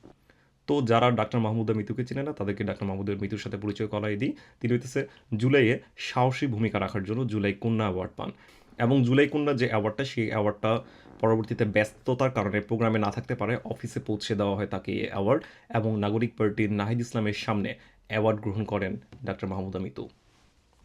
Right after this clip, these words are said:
তো এরপরে হইতেছে শেষ রাতের দিকে একটা বিশাল, উম, ঝড় তুলতে দেখা যায় রুমিন ফারহানাকে। রুমিন ফারহান একটা স্ট্যাটাস দেন, সেখানে হইতেছে তিনি হাসনাত আবদুল্লাহ ছাত্রলীগের সাথে সংশ্লিষ্টতার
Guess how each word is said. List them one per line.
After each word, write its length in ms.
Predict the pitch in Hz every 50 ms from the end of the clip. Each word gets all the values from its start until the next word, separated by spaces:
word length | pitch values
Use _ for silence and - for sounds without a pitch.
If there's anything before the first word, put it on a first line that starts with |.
| - _ _ _ - - - _ _ _ _ - - - -
তো 220 | 139 135 135 135 135
এরপরে 400 | 147 143 143 143 - 151 156 160
হইতেছে 520 | 156 156 - 165 160 - - 170 160 156 156
শেষ 420 | 151 - - - 151 151 - -
রাতের 260 | 139 131 127 117 107
দিকে 220 | 110 113 104 - 110
একটা 140 | 101 -
বিশাল, 260 | 104 104 104 113 110 104
উম, 840 | 104 104 - - _ _ - - - - - - - _ _ - 123
ঝড় 220 | 120 - 117 113 -
তুলতে 200 | - 117 104 117
দেখা 220 | 104 101 101 -
যায় 140 | 107 107 104
রুমিন 200 | 101 104 104 104
ফারহানাকে। 520 | 101 - 110 101 101 98 98 - - 147 151
রুমিন 220 | 120 107 107 104
ফারহান 280 | 98 - 101 101 101 95
একটা 160 | 92 - 98
স্ট্যাটাস 340 | 95 - 104 101 110 104 104
দেন, 120 | 131 131
সেখানে 360 | 127 - - 101 - 104 101
হইতেছে 300 | 95 95 110 98 - 104
তিনি 160 | 101 104 104
হাসনাত 340 | 98 98 98 - - 101 98
আবদুল্লাহ 300 | 92 95 98 101 101 98
ছাত্রলীগের 380 | 98 - 101 - 107 107 107 104
সাথে 200 | - - - 107
সংশ্লিষ্টতার 680 | - - - - - 113 - - 113 110 - 135 151